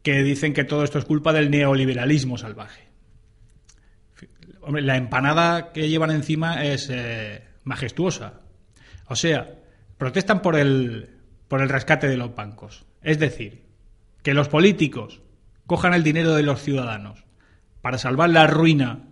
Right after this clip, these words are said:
de unas cajas de ahorros manejadas por políticos,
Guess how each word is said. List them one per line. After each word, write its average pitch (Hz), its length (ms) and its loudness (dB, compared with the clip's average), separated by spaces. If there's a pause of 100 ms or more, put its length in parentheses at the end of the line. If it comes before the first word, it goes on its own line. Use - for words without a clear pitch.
de 131 160 -4
unas 147 140 0
cajas 139 300 -2
de 131 80 -2
ahorros 120 420 -6 (100)
manejadas 139 600 2
por 123 220 -8
políticos, 196 640 0